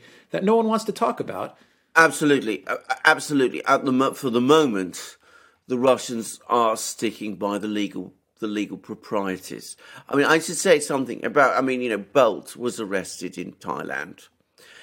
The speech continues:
Speaker 2: but everybody who is, who has looked at the Thai,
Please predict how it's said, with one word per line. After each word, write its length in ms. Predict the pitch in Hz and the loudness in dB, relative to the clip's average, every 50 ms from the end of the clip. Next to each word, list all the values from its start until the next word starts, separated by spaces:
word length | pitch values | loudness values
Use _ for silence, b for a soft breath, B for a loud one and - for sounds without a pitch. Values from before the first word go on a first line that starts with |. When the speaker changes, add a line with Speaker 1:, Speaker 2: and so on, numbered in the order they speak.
| B B B B B _ _ | B B B B B _ _
Speaker 2:
but 360 | - 127 123 123 117 - - - - | 6 6 6 6 4 -2 -4 2 6
everybody 640 | 151 147 147 143 127 92 107 98 - - - 69 76 - - | 6 6 6 4 -2 0 0 0 0 -2 -10 -16 -16 -16 -12
who 160 | - 117 107 104 | -8 -4 -2 -2
is, 380 | 101 95 90 95 - - - _ _ _ _ _ _ _ _ _ _ _ _ _ _ _ | -2 -4 -6 -10 -14 -16 -18 _ _ _ _ _ _ _ _ _ _ _ _ _ _ _
who 100 | - 123 | -6 -6
has 120 | 123 95 | -4 -2
looked 380 | 113 123 135 131 131 - - - | 2 2 2 2 0 -4 -8 -8
at 160 | 113 - - | -8 -8 -8
the 80 | - 95 | -12 -16
Thai, 540 | - - - 117 104 98 92 85 82 82 | -16 -12 -6 -4 -2 -2 -2 -4 -6 -8